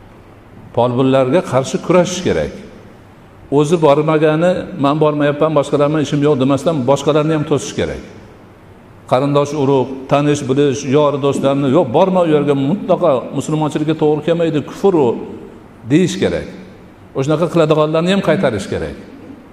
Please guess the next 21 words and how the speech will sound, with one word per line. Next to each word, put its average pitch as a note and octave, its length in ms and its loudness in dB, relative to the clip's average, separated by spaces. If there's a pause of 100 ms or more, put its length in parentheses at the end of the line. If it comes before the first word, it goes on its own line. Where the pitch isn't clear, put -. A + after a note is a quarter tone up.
(260)
Chunki F3 240 0
haligi F3 360 2
gapda E3+ 320 -2 (800)
faqat, - 480 -2 (340)
faqat C3 380 -2 (580)
insonlarni D#3 640 0
orasini G#2+ 540 -2
buzish, D#3 320 0 (640)
insonlarda D#3 920 0 (120)
noumidlik E3 920 0
ruhini F3 460 2
tarqatish. - 560 -2 (1900)
O'sha D3+ 200 0
folbinlarning F3 580 2
gapini E3+ 280 2
olib F3+ 280 2
tahlil D#3+ 300 -2
qilib D#3 300 -4
ko'rilsa, D#3+ 440 0
hammasi G#3+ 460 -2
shunaqa. G#2+ 320 -4